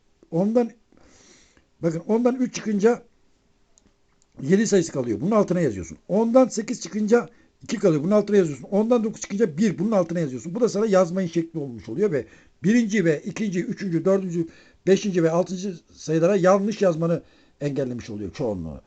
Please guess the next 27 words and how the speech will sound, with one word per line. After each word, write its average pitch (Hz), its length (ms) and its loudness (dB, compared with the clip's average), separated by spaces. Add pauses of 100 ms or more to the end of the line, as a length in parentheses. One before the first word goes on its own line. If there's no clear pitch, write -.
(260)
Bazen 233 360 10
bir 240 80 4
iki - 200 -2
tane 202 220 4
denk 208 200 4
geliyor 180 360 4
bazen 90 300 -6
bak. 85 200 -12
Bazen 156 220 2
oluyor 156 200 -2
iki - 140 -16
tane 156 180 0
denk 139 160 -6
geliyor. 127 260 -2
Alttakisi 196 500 0
bazen 185 260 4
oluyor 180 220 -2
ki 175 60 -6
yüzde 165 340 0
yüz 135 200 2 (440)
oluyor. 113 320 -4 (280)
Sadece 220 280 2
bir 254 100 0
tane 190 180 2
yazmayın 117 360 0
şekli 87 300 -10
koyduk. 110 340 -6